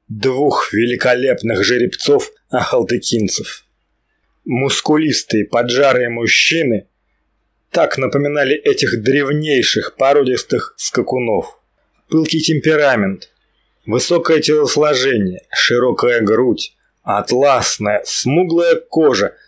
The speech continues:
с сеточкой едва проступающих тёмных вен,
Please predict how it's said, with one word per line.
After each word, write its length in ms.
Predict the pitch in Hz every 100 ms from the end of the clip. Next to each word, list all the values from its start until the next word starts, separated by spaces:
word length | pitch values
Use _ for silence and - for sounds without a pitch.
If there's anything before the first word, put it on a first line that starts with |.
| _
с 280 | - - -
сеточкой 680 | 165 165 117 104 - 117 -
едва 380 | 110 123 143 196
проступающих 920 | 190 165 - 151 160 139 123 - -
тёмных 400 | - 139 127 120
вен, 360 | 123 123 113 87